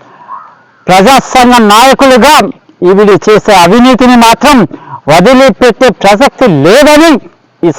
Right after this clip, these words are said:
సందర్భంగా తెలియజేస్తున్నాను. ఈవిడే కాదు, అల్లూరి సీతారామరాజు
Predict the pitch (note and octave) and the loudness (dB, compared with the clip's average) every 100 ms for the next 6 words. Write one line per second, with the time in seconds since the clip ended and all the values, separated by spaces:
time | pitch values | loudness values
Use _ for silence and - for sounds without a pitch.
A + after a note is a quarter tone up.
0 | - F#3 G3+ F#3+ G3+ G3 - F#3+ G3 G3 | -4 0 0 0 0 0 0 0 2 0
1 | F3+ G3+ G3 G3 F#3+ C#3+ - C#3 C#3 - | 0 -2 0 0 0 -4 -10 -14 -12 -4
2 | E3+ A#3 C#4 C#4+ A#3+ C4+ C4+ C4 F3 - | -2 2 2 2 0 0 2 0 -2 -10
3 | _ _ _ _ - - - - F#3+ C4 | _ _ _ _ -20 -20 -10 -2 0 2
4 | C#4 C4+ C4 B3 C4 C4 B3+ B3+ B3+ | 2 0 -2 0 0 2 0 0 0